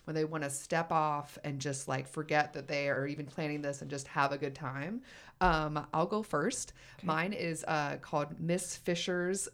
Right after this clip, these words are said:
Speaker 1: Murder Mysteries. It is on Netflix.
Speaker 2: Ooh.
Speaker 1: Fun fact about me,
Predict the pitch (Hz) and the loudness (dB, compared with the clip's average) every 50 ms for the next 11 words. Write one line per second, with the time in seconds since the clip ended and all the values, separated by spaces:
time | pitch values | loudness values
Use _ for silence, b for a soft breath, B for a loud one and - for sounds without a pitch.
0 | - - 156 160 156 160 170 175 170 160 147 147 - - - 208 220 226 247 277 | -10 -6 0 2 4 4 4 2 0 0 -2 -2 -4 -4 -4 -4 -2 -2 -2 -4
1 | 294 - - - 165 165 165 160 170 143 135 135 135 139 139 139 - - - 233 | -4 -6 -4 -2 0 0 0 0 0 0 0 0 0 0 -2 -4 -6 -4 -2 -2
2 | 285 349 - - - - 165 165 233 320 214 151 143 120 139 247 277 311 349 - | -2 -2 -6 -10 -10 -6 -4 -4 -2 -2 -2 -2 -4 -2 0 0 0 0 0 2
3 | 220 208 247 269 - - 180 165 147 - - - - 131 | 4 4 4 2 0 -2 0 2 2 0 0 -4 -6 -8